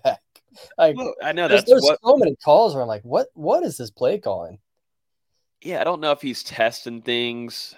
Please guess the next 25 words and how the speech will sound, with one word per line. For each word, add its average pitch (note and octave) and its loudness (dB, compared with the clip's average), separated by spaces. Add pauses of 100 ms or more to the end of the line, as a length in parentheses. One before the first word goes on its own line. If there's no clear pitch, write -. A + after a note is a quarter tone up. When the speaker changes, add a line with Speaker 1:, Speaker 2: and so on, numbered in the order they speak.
Speaker 2:
and F#2+ -20
just F#2+ -12
seeing G2+ -14
the F#2+ -12
ability F#2+ -6
of F2 -10
some F#2+ -10
of F2 -14
his D#2+ -18
players, F2+ -10
but - -18
still, F#2 -8
when E2+ -16
it's F2+ -18
this G#2+ -14
type G#2+ -6
of E2+ -16
game G2 -8
and F2 -12
you F#2+ -12
need G#2 -14
points G#2 -8
on G2 -6
the E2 -18
board, F#2+ -4